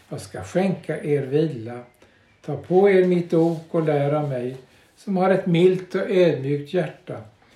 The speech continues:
så ska ni finna vila för mi-, er själ. Mitt ok är skonsamt och min börda är lätt." Jaha, det är ju ett väldigt fint ord.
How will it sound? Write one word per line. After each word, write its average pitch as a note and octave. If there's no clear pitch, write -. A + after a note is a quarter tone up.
så -
ska -
ni C3+
finna D3
vila B2+
för D3+
mi-, C#3+
er B2+
själ. C3
Mitt C#3+
ok A3
är F#3+
skonsamt D3
och D3
min C3+
börda C3+
är C#3
lätt." -
Jaha, D#3+
det F3
är G3
ju A3
ett -
väldigt F#3+
fint F3+
ord. B2+